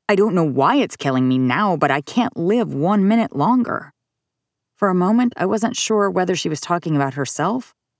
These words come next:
or Walter. "And, you know, I have two terrible choices. I either live a life that I hate every single day of my life,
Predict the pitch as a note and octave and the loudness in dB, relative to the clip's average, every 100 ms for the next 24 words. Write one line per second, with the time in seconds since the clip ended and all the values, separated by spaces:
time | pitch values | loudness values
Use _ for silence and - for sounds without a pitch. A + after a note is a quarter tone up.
0 | _ C#3+ C3 D#3 G3 - - - D#3+ _ | _ -4 -2 0 -2 -4 -10 -14 -16 _
1 | _ _ _ _ _ _ _ _ - C4+ | _ _ _ _ _ _ _ _ 2 4
2 | C4+ C#4 C#4 D4+ D#4 C#4 - - A3+ - | 4 4 4 4 2 2 0 -4 -4 0
3 | G#3+ A#3 B3 A3 A3+ D4 - - - - | 0 2 0 -2 -2 -2 -4 -8 -10 -12
4 | _ _ _ _ _ - D#3+ - F3 D#3 | _ _ _ _ _ -4 -2 0 0 2
5 | D#3 - C#3 D#3 F3+ D#3+ C#3 C#3 D3 F#3+ | 0 -2 0 2 0 -2 -2 0 0 0
6 | - - B2 - A#3 A#3 - - _ - | -2 -2 -2 -2 -2 -2 -4 -10 _ -2
7 | F3 D3+ D3+ - E3+ D#3 C#3+ C#3+ D3 C3 | -2 0 -2 0 -2 0 0 0 0 0
8 | B2 A#2+ C3+ G#3 C#3+ - | -2 0 0 0 -4 -6